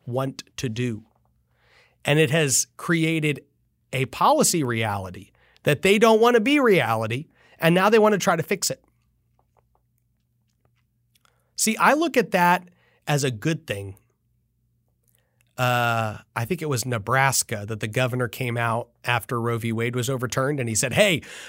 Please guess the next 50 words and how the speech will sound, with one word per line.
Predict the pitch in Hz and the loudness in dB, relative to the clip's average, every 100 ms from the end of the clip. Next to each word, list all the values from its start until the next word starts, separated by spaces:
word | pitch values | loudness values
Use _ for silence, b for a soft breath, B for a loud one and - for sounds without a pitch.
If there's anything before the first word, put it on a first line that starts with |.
| - | 0
uh, | 156 143 | 2 6
we're | 175 269 | 6 6
going | 180 180 170 156 | 6 6 4 2
to | 143 | -2
call | - - 233 226 | 2 4 6 4
the | 196 | 4
legislature | 180 208 180 214 180 - 185 | 4 2 0 0 0 2 2
in, | 202 | 4
and | 175 | 4
we're | 175 | 4
gonna | 190 | 2
pass | 135 180 185 185 165 | 2 0 2 2 2
an | 135 | 0
eight-week | 180 196 180 170 | 0 0 0 -2
ban | - 151 117 | 0 0 -2
like | 113 123 110 | -4 -6 -4
they | 127 | -4
did | 127 123 | -2 -4
in, | 117 107 101 B - | -4 -8 -12 B -6
in | 123 | -4
Texas," | 117 135 117 107 | -2 -4 -4 -4
which, | 131 | -4
of | 131 | -4
course, | - 123 - | -4 -4 -2
now | 143 139 | -2 0
we | 123 | -2
have | 123 | -4
with | 120 | -6
the | 107 | -6
trigger | - 151 | -6 -4
law, | 117 107 104 | -4 -6 -8
a | |
complete | 110 127 117 254 - | -10 -8 -4 -4 -4
ban. | 117 104 B B B | -6 -8 B B B
But | 175 165 B B | 2 2 B B
we're | 190 | 4
gonna | 254 240 | 4 6
do | 220 | 6
an | 208 | 6
eight-week | 220 220 180 | 4 0 -2
ban. | 165 135 113 - _ _ _ - | -2 -4 -8 -16 _ _ _ -2
I | 151 | 0
think | 190 | 0
they | 165 | 0
have, | 156 | 0
like, | 143 - | -2 -4
twenty | 151 139 | -4 -4
weeks | 120 107 - - - | -4 -8 -6 -6 -4
in | 123 | -8
Nebraska. | 113 110 98 - - | -4 -6 -6 -10 -14